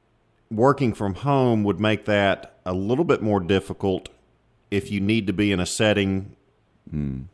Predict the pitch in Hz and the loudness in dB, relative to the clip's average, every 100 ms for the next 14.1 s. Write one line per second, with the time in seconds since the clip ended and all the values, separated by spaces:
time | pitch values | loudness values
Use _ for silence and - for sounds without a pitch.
0 | _ - 101 101 101 80 104 101 101 98 | _ -6 2 2 2 2 2 4 2 0
1 | 90 85 101 90 82 80 87 - 82 90 | -2 -2 -2 0 -2 -4 -6 -4 -4 -2
2 | 78 80 82 85 80 76 80 - 80 78 | -2 -2 -4 -4 -4 -6 -8 -6 -6 -6
3 | - 82 98 90 82 90 - 85 78 - | -6 -6 -2 -2 -2 -4 -4 -6 -6 -4
4 | 82 71 64 57 73 92 104 - - 113 | -2 -2 -6 -4 0 0 -2 -8 2 6
5 | 113 110 - 110 95 104 92 104 113 113 | 6 4 4 0 0 0 4 6 6 4
6 | 98 - - 104 101 - - 85 - 104 | 2 -2 -2 0 2 -2 -8 -8 0 2
7 | 95 98 104 - 90 82 76 87 90 85 | 2 2 2 2 0 0 0 2 2 0
8 | 90 87 87 92 80 78 78 80 - 92 | 0 2 0 -2 -2 -2 -2 -2 -2 0
9 | 85 104 82 78 80 76 73 90 78 69 | 0 0 -2 -2 -2 -4 -2 -2 0 -2
10 | 127 135 165 226 175 135 - 110 95 104 | 2 2 2 0 2 0 2 0 0 0
11 | 117 - - - 87 85 90 107 90 87 | -6 -8 -10 -2 0 0 -2 -2 0 0
12 | 92 107 98 - 107 101 98 92 92 80 | 0 0 0 -2 0 2 2 0 -2 -2
13 | 82 80 85 82 85 - 85 85 85 - | 0 0 -2 -2 -4 -4 -2 0 -2 -6